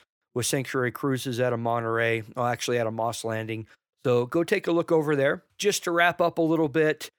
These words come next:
i-, it's still busy. Uh, July and August were very busy. I, I'll mention this steamboat went off again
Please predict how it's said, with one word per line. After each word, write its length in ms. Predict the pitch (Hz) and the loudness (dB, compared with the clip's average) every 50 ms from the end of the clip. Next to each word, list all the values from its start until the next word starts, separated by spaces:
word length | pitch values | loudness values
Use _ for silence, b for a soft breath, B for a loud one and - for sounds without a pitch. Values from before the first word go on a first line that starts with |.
| _ _ _ _ _ - | _ _ _ _ _ -2
i-, 40 | - | 0
it's 280 | 175 - - 190 - | 2 2 2 2 2
still 220 | - - - 208 160 | 2 2 4 2 4
busy. 480 | 120 147 147 151 135 147 156 156 156 | 4 4 2 2 2 2 2 2 2
Uh, 240 | - 139 135 131 127 | 2 2 2 2 2
July 360 | 123 123 147 143 151 151 147 | 0 0 0 0 2 4 4
and 100 | 139 135 - | 2 2 0
August 420 | 147 139 139 135 135 135 - - | 0 -2 -2 -2 -2 -6 -4 -4
were 80 | 139 120 | -4 -4
very 280 | 113 135 131 135 135 | -2 -2 0 0 -2
busy. 500 | 120 127 139 131 120 123 131 127 131 120 b b b b _ _ - | 0 -2 -2 -2 -2 -2 -2 -2 -4 -6 b b b b _ _ -6
I, 140 | - 135 139 | -2 -2 0
I'll 220 | - 151 147 147 | 2 2 2 2
mention 400 | 143 143 147 143 139 - 147 143 | 2 2 0 0 0 -2 -2 0
this 180 | 139 139 131 - - _ _ _ | -2 -2 -4 -4 -8 _ _ _
steamboat 500 | - - - 175 185 180 170 175 170 - | -6 -4 -2 0 0 2 4 4 4 4
went 120 | 170 170 160 | 2 0 0
off 340 | 156 170 202 - - - - | 0 -2 -4 -6 -10 -8 -4
again 440 | - 156 127 131 160 165 190 208 - | -4 -2 0 0 0 0 0 -4 -6